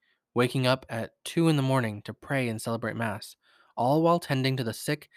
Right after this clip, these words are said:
and preaching to the people of whatever town he was in. Vincent ultimately died in Brittany, the extreme northwestern region of France,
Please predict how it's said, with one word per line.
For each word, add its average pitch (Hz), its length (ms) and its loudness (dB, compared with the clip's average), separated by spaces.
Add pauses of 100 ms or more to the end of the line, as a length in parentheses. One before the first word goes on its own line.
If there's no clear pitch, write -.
(300)
and 110 100 -10
preaching 147 300 -4
to 165 80 -2
the 160 100 0
people 117 380 -2
of 117 320 -4
whatever 123 280 2
town 120 300 -2
he 113 120 -6
was 110 140 -6
in. 117 280 -6 (1200)
Vincent 151 540 4
ultimately 147 400 4
died 107 340 0
in 113 180 -6
Brittany, 113 480 -4 (480)
the 120 180 -2
extreme 123 500 2
northwestern 123 560 0
region 113 260 -2
of 101 100 -8
France, - 460 -6